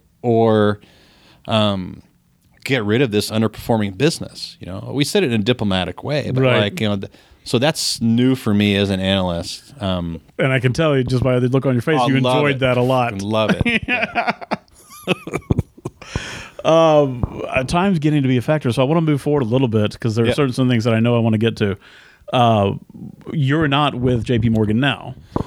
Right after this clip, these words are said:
Speaker 1: No, so the, um, history is, so, uh, I covered, for ten years, I covered biotechnology at J P Morgan.
Speaker 2: Doing small and large cap.
Speaker 1: That's right. That's right.
Speaker 2: Look at
Speaker 1: And,
Speaker 2: me using
Speaker 1: uh,
Speaker 2: these
Speaker 1: um,
Speaker 2: finance terms.
Speaker 1: That's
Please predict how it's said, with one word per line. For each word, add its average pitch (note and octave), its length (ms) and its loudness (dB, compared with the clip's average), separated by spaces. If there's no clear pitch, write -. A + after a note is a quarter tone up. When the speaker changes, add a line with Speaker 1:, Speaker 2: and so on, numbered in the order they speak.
Speaker 1:
No, C#3+ 160 2
so C3 200 0
the, B2 300 2
um, G#2 360 0
history C#3+ 420 2
is, G#2+ 240 2
so, G#2 500 2
uh, F#2 340 -8
I A2 140 0
covered, A2 480 0
for A#2+ 140 -4
ten D3 320 -2
years, G2+ 340 -2
I F#2+ 60 -2
covered G#2+ 460 -2
biotechnology G2 1080 -2
at E2+ 80 -6
J F#2 160 -2
P G2+ 120 -6
Morgan. F2 480 -2
Speaker 2:
Doing G2 160 0
small A#2 460 2
and A#2+ 140 2
large A#2 240 0
cap. - 240 -6
Speaker 1:
That's A#2 220 0
right. F2 240 0
That's - 160 -6
right. F2 320 -2
Speaker 2:
Look G#2+ 100 2
at G#2+ 40 2
Speaker 1:
And, G#2 100 2
Speaker 2:
me G2 160 2
using F#2+ 160 2
Speaker 1:
uh, G2 40 0
Speaker 2:
these F#2+ 140 -4
Speaker 1:
um, G2 220 2
Speaker 2:
finance - 160 -4
terms. - 380 -10
Speaker 1:
That's - 400 -8